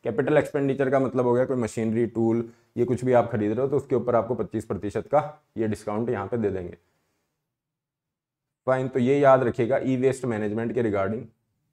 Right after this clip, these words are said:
So fine, this is the thing। नेक्स्ट हमारे पास एक, अ, आर्टिकल है, this is important especially in the context of the sustainable development, crisis and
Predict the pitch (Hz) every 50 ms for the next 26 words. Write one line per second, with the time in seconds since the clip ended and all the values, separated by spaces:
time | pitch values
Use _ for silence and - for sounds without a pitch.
0 | _ _ _ _ _ _ _ _ _ _ _ _ _ _ _ _ _ _ _ _
1 | _ _ _ _ _ _ _ _ _ _ _ _ _ _ _ _ _ _ _ -
2 | 92 92 92 92 92 92 90 87 - - _ _ _ _ _ _ _ _ _ _
3 | _ _ _ _ _ _ 95 95 95 98 101 98 98 92 - - 104 101 101 101
4 | - - 101 98 - - 98 101 110 - - _ _ _ - 98 110 123 123 -
5 | - 127 120 117 117 120 120 123 123 120 117 - 120 110 - - - 95 107 107
6 | 104 - - 92 95 87 - 107 98 113 113 107 107 107 123 - _ _ _ _
7 | _ _ _ - 117 123 131 156 156 151 131 113 123 113 110 127 135 139 139 -
8 | - - 127 123 123 143 135 139 135 135 - 123 110 107 101 120 120 117 127 117
9 | 117 127 123 - 110 92 - - 117 113 113 117 123 123 113 98 92 90 90 87
10 | - 98 98 87 82 - _ _ _ _ _ _ _ - 117 123 123 127 123 -
11 | 160 151 165 156